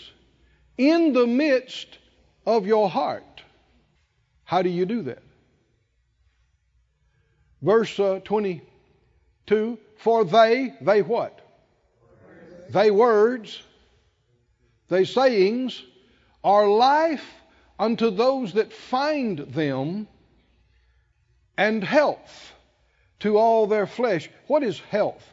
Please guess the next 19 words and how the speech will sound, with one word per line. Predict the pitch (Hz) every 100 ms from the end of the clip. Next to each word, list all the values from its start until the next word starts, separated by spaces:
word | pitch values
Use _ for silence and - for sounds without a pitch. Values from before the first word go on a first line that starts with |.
| _ -
to | 170
all | 170 156
their | 139
flesh? | 131 143 123 113 - - _ _ _ _ _ _ _ _ _
The | 151
words. | 170 208 131 120 - - - _ _ _ _ _ _ _ _ _ _ _ _ _
To | 147
say | 147 214 208 160 - -
his | 285 302 202 - -
words, | 139 151 123 - - - - - _ _ _ _ _ _ _ _ _ _ _ _ _
his | - 269 262 160 - - _ _ _
sayings, | - - 160 117 90 98 _ - - _ _ _ _ _ _ _ _ _ _ _ _ _ _ _ -
"are | 170
life | 180 208 254 262 -
to | 208
those | 202 208 165
that | 185
find | 220 254 240
them, | 202 214